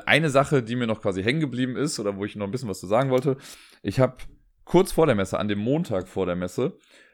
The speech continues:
da hab ich, äh, das erste Mal einen eigenen Workshop gegeben, äh, im Rahmen, also in der Tätigkeit als Kinderschutzfachkraft. Ich hab ja letztes Jahr,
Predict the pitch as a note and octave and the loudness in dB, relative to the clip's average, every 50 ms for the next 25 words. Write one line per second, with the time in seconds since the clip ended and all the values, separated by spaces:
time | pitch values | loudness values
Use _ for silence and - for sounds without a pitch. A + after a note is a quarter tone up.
0 | _ _ - G#2+ A2 A#2+ B2+ B2+ B2 A#2+ - - - G#2 A#2 A#2+ A2+ - - - | _ _ -2 2 2 2 2 0 -2 -4 -4 -6 -6 -4 -4 -4 -4 -6 -6 -2
1 | G2+ G#2+ G#2 G2+ A2 G2 C3 C3+ - A#2+ A#2 A2+ G#2+ - G2 G#2 G#2 G#2 - - | 0 0 0 0 -2 -2 -2 -2 -2 -4 -4 -2 -2 0 -2 -2 -2 -2 0 0
2 | A#2+ B2+ B2 A#2+ A2 G#2+ G2 A2 C#3+ F#3+ - - - G#2 F2 - - - F2 D#2 | 0 0 0 -2 -2 -2 0 2 0 0 0 -4 -4 -4 -4 -4 -6 -14 -12 -8
3 | E2 E2 F2 F2+ A2 B2+ C#3 C3 - - G2 G2 F#2 - G#2 A#2 A#2+ G#2+ F#2+ G2 | -4 -2 -2 -2 -2 -4 -6 -8 -6 -2 0 0 0 0 -2 -4 -4 -2 0 0
4 | G2+ G#2+ A2 G#2+ G#2+ G2+ - F2 F2+ F2+ D#2 C#2 - - - - - - _ - | 0 0 -2 -4 -6 -4 -4 -4 -4 -4 -4 -6 -6 -10 -14 -20 -20 -20 _ -12
5 | - - F2 E2 F#2+ F#2+ F2 - A2+ G#2+ - - - G#2+ G2+ F#2+ - - G2 G2+ | -8 -8 -4 -2 -2 -2 2 2 2 2 0 -2 0 0 0 0 2 0 0 0
6 | - - - D#3 F#3+ - - F2 D#2+ - - D2+ D2+ - - E2 D#2 - _ - | 0 0 -2 -2 -2 -2 -4 -6 -12 -12 -10 -12 -12 -10 -10 -14 -14 -14 _ -14
7 | E2 - - - - F#2 G2 G#2+ - - A#2 - - A2+ G#2+ G#2+ A2 A2 | -10 -8 -6 -4 -2 0 -2 -2 -2 -4 -12 -10 -6 -4 -2 -2 -2 -4